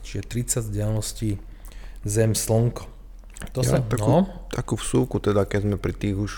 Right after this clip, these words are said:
Speaker 2: pomerne veľkých číslach, teda prídeme k väčším, ale rozmýšľal som, ktoré číslo mne ešte dáva tak zmysel, tak som skončil asi tak pri miliarde.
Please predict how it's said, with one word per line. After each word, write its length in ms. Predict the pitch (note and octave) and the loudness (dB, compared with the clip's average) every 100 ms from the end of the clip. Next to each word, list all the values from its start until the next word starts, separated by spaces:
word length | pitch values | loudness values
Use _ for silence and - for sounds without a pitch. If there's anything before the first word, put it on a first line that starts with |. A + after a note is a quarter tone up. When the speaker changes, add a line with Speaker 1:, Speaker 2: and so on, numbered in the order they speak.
| - | 0
Speaker 2:
pomerne 320 | G2+ G#2 G#2 G2 | 2 4 4 4
veľkých 380 | G2+ - G2 - | 4 2 -2 0
číslach, 400 | G#2 - G#2 - | -2 2 2 2
teda 240 | F#2 E2 D#2+ - | 2 2 0 0
prídeme 320 | F2 F2 E2 | 4 6 6
k 80 | E2+ | 4
väčším, 320 | F#2 - F2 E2+ | 2 4 6 6
ale 160 | E2+ - - - - - - F2+ | 6 2 -8 -14 -14 -14 -8 4
rozmýšľal 480 | F#2+ G2+ F#2 G2 | 6 8 8 6
som, 160 | F#2 F#2 | 8 4
ktoré 320 | - G2+ G#2 | 6 8 8
číslo 400 | - F#2+ F2+ G2+ | 8 4 4 6
mne 240 | F#2 F2+ F#2 | 6 6 4
ešte 160 | - | 2
dáva 240 | F2 F#2 F#2+ | 4 6 6
tak 240 | - F2+ | 6 4
zmysel, 480 | D#2+ F2+ - G#2 G#2+ | 4 4 6 6 6
tak 240 | - F#2 | 4 0
som 240 | - F2 F2 | 2 2 0
skončil 480 | - G2+ G2+ G#2+ | 2 0 4 4
asi 160 | G#2 A2+ | 4 2
tak 160 | G#2+ - | -2 2
pri 160 | G2+ | 4
miliarde. 560 | E2 E2+ F2 E2+ G2+ | 6 6 4 4 2